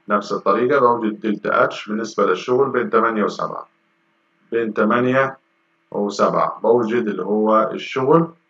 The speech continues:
بين تمانية وسبعة أربعمية وتلاتة وأربعين ناقص اللي هو أربعمية، بين أربعمية وتلاتة وأربعين ناقص أربعمية زي ما انتوا شايفين،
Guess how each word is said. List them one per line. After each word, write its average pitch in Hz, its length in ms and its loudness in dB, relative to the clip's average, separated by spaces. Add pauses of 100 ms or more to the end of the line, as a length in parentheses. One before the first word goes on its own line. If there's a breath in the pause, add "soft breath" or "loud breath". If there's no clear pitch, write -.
(800)
بين 110 280 -2
تمانية 110 500 0
وسبعة 101 400 0
أربعمية 104 360 -2
وتلاتة 95 340 -2
وأربعين 92 680 -2
ناقص 117 560 2
اللي 90 180 -8
هو 110 400 0 (480)
أربعمية، 113 800 0
بين 110 120 -2
أربعمية 101 460 0
وتلاتة 101 300 0
وأربعين 90 340 -2
ناقص 127 340 -2
أربعمية 92 600 -2
زي 127 140 -6
ما 107 60 -6
انتوا 104 180 -8
شايفين، 101 520 -6